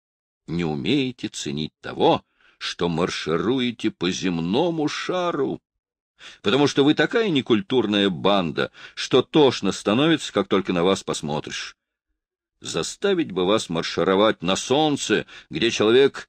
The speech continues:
который на нашей убогой планете имеет вес шестьдесят кило, весит свыше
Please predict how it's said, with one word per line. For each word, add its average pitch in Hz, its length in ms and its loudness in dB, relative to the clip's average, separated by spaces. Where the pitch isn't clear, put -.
который 107 340 2
на 104 140 2
нашей 117 280 0
убогой 110 380 2
планете 113 420 -2
имеет 117 340 -2
вес 110 220 2
шестьдесят 107 800 -2
кило, 175 360 2
весит 135 480 0
свыше 139 520 0